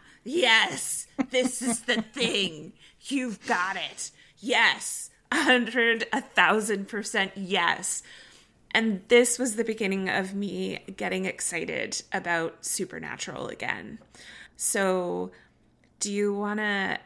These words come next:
share a little bit about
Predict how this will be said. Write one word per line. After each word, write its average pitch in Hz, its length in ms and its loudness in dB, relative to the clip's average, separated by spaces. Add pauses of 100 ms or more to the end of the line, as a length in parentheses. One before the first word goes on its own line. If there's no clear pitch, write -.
(120)
share 269 2000 -4
a 294 80 -2
little 285 320 -4
bit 285 560 -4
about 208 840 -2